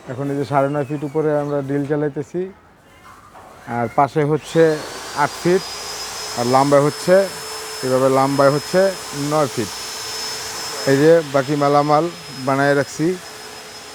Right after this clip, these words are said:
এই যে এই দরজাগুলা, এই যে দরজার ফ্রেম বানানো হয়ে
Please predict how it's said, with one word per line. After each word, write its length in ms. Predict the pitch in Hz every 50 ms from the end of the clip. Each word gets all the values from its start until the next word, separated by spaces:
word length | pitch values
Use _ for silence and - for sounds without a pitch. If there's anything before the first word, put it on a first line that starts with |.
| - 131
এই 60 | 120 127
যে 60 | 139 135
এই 40 | 131 127
দরজাগুলা, 540 | 143 143 131 143 147 139 123 135 139 147 165 185 180 - - - - - - - - - - - - - - - - - - - - 147 - - - - - - - - - - - - - - - - 135
এই 60 | 135 131
যে 80 | 135 131 127 139
দরজার 320 | 143 143 131 139 147 139 - -
ফ্রেম 180 | 139 139 143 143 143
বানানো 280 | 143 147 147 151 147 135
হয়ে 160 | 139 135 135